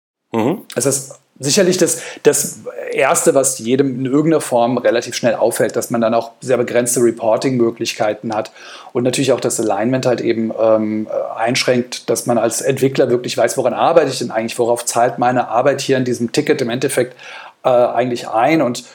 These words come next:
Speaker 2: worauf zahlt dann dieses Feature wieder ein, dass man da wirklich, äh, das, was man sich in Safe eben wünscht, dass das Alignment halt eben hinbekommt. Das ist eine Sache, die halt eben, ähm, Agile Hive wirklich, äh,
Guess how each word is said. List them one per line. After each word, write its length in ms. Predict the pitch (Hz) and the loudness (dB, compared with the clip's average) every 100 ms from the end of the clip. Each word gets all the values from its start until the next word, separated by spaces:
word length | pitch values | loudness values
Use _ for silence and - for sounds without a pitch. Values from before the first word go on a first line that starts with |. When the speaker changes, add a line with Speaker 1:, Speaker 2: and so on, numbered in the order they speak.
| - | -4
Speaker 2:
worauf 260 | 135 127 127 | 0 0 0
zahlt 300 | - 117 131 | 0 2 2
dann 100 | 131 | 2
dieses 280 | 135 123 120 | 2 0 -2
Feature 420 | - 185 160 123 | -2 0 2 2
wieder 240 | 120 110 | 2 2
ein, 160 | 113 117 | 0 0
dass 180 | 120 - | 0 -2
man 120 | 113 | 0
da 160 | 113 113 | 0 2
wirklich, 480 | 120 127 - - | 0 -2 -4 -4
äh, 200 | 123 117 113 | 0 0 0
das, 180 | 117 - | 0 0
was 160 | 117 | -2
man 200 | 117 113 | -4 -4
sich 180 | 113 - | -4 -6
in 80 | 107 | -4
Safe 380 | - 113 147 - | 0 2 2 0
eben 340 | 127 113 104 | -2 -2 0
wünscht, 300 | 117 147 - | 2 2 0
dass 140 | 113 | -4
das 260 | 117 - - | -4 -8 -2
Alignment 460 | 117 107 104 131 127 | 0 2 0 0 0
halt 100 | 117 | -2
eben 160 | 117 | -2
hinbekommt. 500 | 117 117 113 110 113 - - - - - - | 0 0 0 0 -2 -6 -14 -14 -16 -14 0
Das 160 | 180 | 2
ist 40 | 151 | 4
eine 200 | 170 165 | 2 2
Sache, 260 | 165 160 | 2 0
die 120 | 139 | 2
halt 120 | 135 127 | 2 2
eben, 460 | 131 127 123 120 - | 2 2 -2 -4 0
ähm, 400 | 113 110 110 - - | 0 0 -4 -8 -2
Agile 380 | 139 139 123 | 0 2 2
Hive 300 | 113 131 131 - _ _ _ | 2 0 -2 -12 _ _ _
wirklich, 480 | 123 123 127 - - _ | -6 -4 -4 -6 -10 _
äh, 260 | 120 113 | 0 2